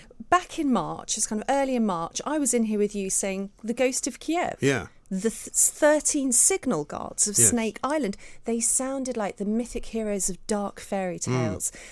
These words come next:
Speaker 1: And their feats and exploits had mythic status, which was just unfeasible.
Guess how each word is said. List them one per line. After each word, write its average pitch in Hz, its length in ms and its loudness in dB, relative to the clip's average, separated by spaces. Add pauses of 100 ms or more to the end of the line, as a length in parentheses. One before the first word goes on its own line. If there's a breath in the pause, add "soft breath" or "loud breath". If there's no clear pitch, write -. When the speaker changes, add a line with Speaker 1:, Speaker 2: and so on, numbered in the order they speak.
(180 loud breath)
Speaker 1:
And 254 140 0
their 247 100 0
feats 247 440 -2
and 233 100 -2
exploits - 760 0 (320 loud breath)
had 254 320 -4
mythic 269 420 0
status, - 600 0
which - 240 -6
was 254 180 -2
just - 400 -2 (540)
unfeasible. 285 840 0